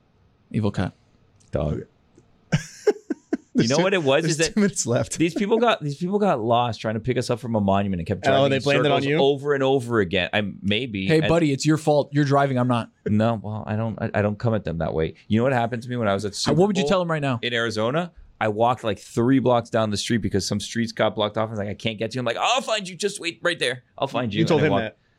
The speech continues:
Speaker 2: Yeah.
Speaker 3: Yeah, yeah.
Speaker 2: And I went.
Speaker 3: I do
Speaker 2: and
Speaker 3: the same.
Speaker 2: I
Speaker 3: I'm like,
Speaker 2: still
Speaker 3: "I'm
Speaker 2: need
Speaker 3: gonna
Speaker 2: to
Speaker 3: walk
Speaker 2: expense
Speaker 3: somewhere
Speaker 2: that.
Speaker 3: else where it's easier for you to get me." Yeah.
Speaker 2: Yeah, gotta expense that one. Anyway.
Speaker 1: How about the bird? You gonna expense the bird yet
Speaker 2: I
Speaker 1: or no?
Speaker 2: need to. I have those receipts. I'm gonna have to go back.
Speaker 1: You have, you actually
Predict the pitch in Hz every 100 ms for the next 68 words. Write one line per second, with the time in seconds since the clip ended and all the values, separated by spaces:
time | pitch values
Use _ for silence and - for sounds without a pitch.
0 | - - 98 123 113 117 104 98 101 117
1 | 107 113 110 - 165 185 165 165 143 131
2 | - - 165 165 160 180 151 147 170 156
3 | 135 - 160 135 135 120 127 117 107 107
4 | 98 107 131 110 - 80 90 82 80 69
5 | - - 50 67 - - - - 101 85
6 | 80 - - - _ _ _ _ - 120
7 | 156 104 104 113 101 104 104 104 - 107
8 | - 101 101 120 131 92 101 101 107 98
9 | - 87 80 92 - 107 120 120 101 87
10 | - 104 98 92 92 95 92 - 85 73
11 | 175 - 196 151 123 139 135 143 -